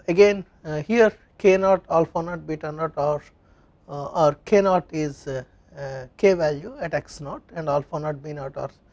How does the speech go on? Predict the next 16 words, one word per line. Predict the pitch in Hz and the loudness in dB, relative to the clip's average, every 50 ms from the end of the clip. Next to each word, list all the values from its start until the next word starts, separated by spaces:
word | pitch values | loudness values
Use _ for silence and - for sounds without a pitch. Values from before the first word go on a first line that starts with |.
| _ _ _ _ _ | _ _ _ _ _
sp-, | _ _ _ - 156 139 147 135 | _ _ _ -10 -8 -8 -8 -6
some | - 175 147 147 | -6 -6 -6 -6
specified | - - - - 208 190 - 202 170 180 170 156 - | -8 -6 0 0 2 2 0 0 2 2 2 2 2
constants. | - - 196 202 202 - - - - - 294 - - - - - _ _ _ _ _ _ _ _ _ _ _ _ _ _ _ - | 2 2 2 2 2 -2 -8 -8 -8 -8 -8 -10 -14 -16 -16 -16 _ _ _ _ _ _ _ _ _ _ _ _ _ _ _ -2
So, | - - 214 202 202 196 | 8 10 12 12 12 10
you | 185 190 180 | 8 2 0
can | - - 185 180 165 | 2 2 0 0 0
have | - 196 185 185 185 196 | 0 0 2 2 4 4
either | 165 165 170 160 170 | 2 0 0 0 -2
of | 170 160 151 | -4 -4 -4
these | 156 160 151 | -4 -4 -4
boundary | 147 160 165 175 170 180 | -4 -4 -4 -4 -6 -8
conditions | - 180 160 156 156 - 160 151 - | -10 -10 -12 -12 -12 -14 -14 -14 -14
specified | - _ 190 165 - - 165 - 156 151 156 - - | -12 _ -10 -8 -8 -10 -6 -4 -4 -4 -4 -4 -8
at, | 175 160 | -6 -4
at, | 151 143 139 165 | -4 -4 -4 -6